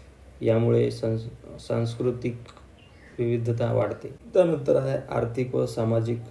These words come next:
स्तर. समाजामध्ये श्रीमंत, गरीब, मध्यमवर्गीय असे वेगवेगळे आर्थिक वर्ग आहेत.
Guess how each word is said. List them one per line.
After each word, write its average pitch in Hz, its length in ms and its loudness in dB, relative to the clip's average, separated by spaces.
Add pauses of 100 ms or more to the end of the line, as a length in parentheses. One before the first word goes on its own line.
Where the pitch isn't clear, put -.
(160)
स्तर. 113 260 -4 (800)
समाजामध्ये 131 640 2
श्रीमंत, 123 580 0
गरीब, 120 440 2 (480)
मध्यमवर्गीय 117 800 2
असे 117 440 0 (180)
वेगवेगळे 120 560 0 (160)
आर्थिक 117 360 -6 (180)
वर्ग 117 260 4
आहेत. 101 280 -2